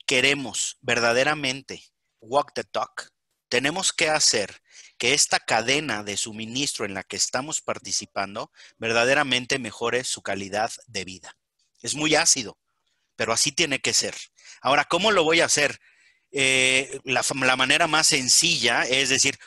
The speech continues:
"Oye, es que no estás pagando el precio justo o el precio correcto".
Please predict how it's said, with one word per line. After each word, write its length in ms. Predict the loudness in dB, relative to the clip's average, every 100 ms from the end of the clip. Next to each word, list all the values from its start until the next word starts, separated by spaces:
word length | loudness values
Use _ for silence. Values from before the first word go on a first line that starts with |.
| 0
"Oye, 240 | 4 4
es 100 | 4
que 100 | 2
no 80 | 0
estás 300 | 0 0 0
pagando 720 | 2 2 2 0 0 -4 -4 -12 -6
el 180 | -4
precio 400 | 0 0 2 0
justo 480 | -2 -4 0 0 0
o 100 | -6
el 100 | -6
precio 320 | -2 0 0
correcto". 640 | -2 -4 -2 -4 _ -20